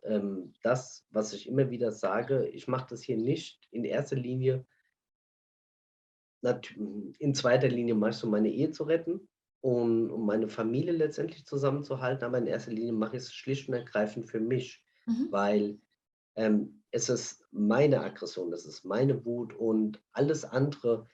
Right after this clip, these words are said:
Speaker 1: sage ich immer, wenn ich so als Benefit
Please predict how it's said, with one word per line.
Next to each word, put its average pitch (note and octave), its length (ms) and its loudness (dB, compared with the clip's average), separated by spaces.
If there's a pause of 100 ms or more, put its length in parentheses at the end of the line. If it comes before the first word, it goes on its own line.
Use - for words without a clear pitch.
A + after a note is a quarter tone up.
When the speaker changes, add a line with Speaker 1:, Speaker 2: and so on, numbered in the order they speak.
(180)
Speaker 1:
sage B2+ 220 2
ich C3 140 -4
immer, B2 280 4
wenn A#2+ 200 4
ich G#2+ 240 -2
so - 200 0
als G#2+ 240 0
Benefit C#3 760 4